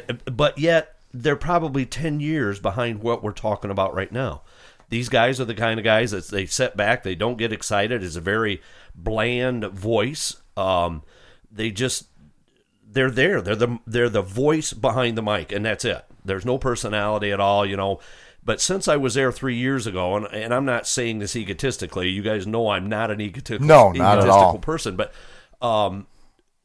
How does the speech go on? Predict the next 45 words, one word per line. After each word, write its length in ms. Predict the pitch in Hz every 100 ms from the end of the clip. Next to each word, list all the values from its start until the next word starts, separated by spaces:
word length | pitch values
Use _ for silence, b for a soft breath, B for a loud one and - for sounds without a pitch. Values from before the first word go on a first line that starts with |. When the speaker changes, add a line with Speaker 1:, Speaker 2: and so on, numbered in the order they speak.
| _ _ 113 107
Speaker 1:
they 200 | 151 170
have 200 | 165 127
changed. 600 | - 143 151 107 78 - -
When 180 | 113 131
I 40 |
was 200 | 127 120
there, 440 | 127 131 127 120 107 -
uh, 200 | 107 104 92
six 280 | 104 - -
weeks 240 | 147 151 107
ago, 360 | 90 80 85 - b b b b -
a 200 | 101 101
couple 240 | - 143
of 40 | 120
the 40 |
guys 300 | 110 113 117
that 120 | 113 104
I 60 |
worked 320 | 110 120 117
with 180 | 120 110
when 120 | 110
I 80 | 104
was 160 | 101 101
there 220 | 107 101
three 300 | - 165 247
years 300 | 139 82 80
ago 380 | 85 85 90 101 b b b
were 120 | -
totally 320 | 131 170 151 131
different. 320 | 170 - - - - -
And 340 | 120 127 123 117
you 180 | 120 131
could 220 | 127 104
tell 240 | - 151 151
it 80 |
with 100 | 127
the 80 | -
crowd. 480 | - 131 131 131 123
They 120 | 104
had 180 | 98 82
good 140 | 110
rapport 360 | 107 101 143 139
with 120 | 127
the 60 | -
crowd. 480 | - 123 120 120